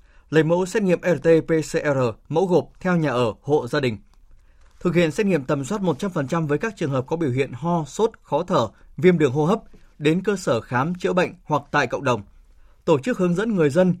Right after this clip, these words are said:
người lao động tại cơ sở sản xuất, khu công nghiệp tự lấy mẫu xét nghiệm để chuẩn bị cho trường hợp dịch bệnh lây lan rộng.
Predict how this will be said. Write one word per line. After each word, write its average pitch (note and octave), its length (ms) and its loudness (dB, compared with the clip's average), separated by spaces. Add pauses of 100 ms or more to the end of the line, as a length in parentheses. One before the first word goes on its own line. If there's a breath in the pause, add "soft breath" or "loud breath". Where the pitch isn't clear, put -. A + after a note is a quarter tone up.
(100)
người D#3+ 160 2
lao G3+ 100 0
động D3+ 340 -2
tại C#3 100 -4
cơ F3+ 160 -4
sở C3 220 0
sản A#2 220 -8
xuất, A3 200 -2 (240)
khu G3+ 160 0
công F3+ 180 0
nghiệp C#3 180 4 (340 soft breath)
tự F3+ 120 6
lấy D#3 200 4
mẫu F3+ 220 0
xét A#3 180 -4
nghiệm F3 300 2
để C3 180 -2
chuẩn B2 220 -4
bị C3 260 -2
cho D3+ 220 -4
trường C3+ 180 -6
hợp C3 180 -2 (100)
dịch B2+ 180 -4
bệnh C3 200 0
lây C#3 180 0
lan C3+ 140 -4
rộng. A#2 200 -4